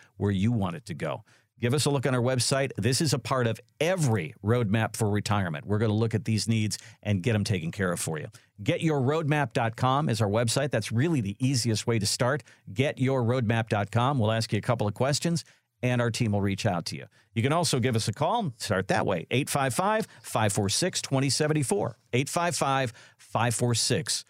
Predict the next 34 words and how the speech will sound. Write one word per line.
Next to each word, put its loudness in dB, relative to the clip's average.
twenty 0
seventy 0
four. -4
All 2
right, 0
so 0
I 0
mentioned 2
that 0
we 2
are 0
here 0
to -2
tell 0
you 0
we 0
really 2
need 0
to 2
sit 0
down 2
and 0
build 0
a 0
retirement 0
plan. -2
But, 0
Greg, 0
many 0
of 0
us 0
have 2
elderly 2
parents, 0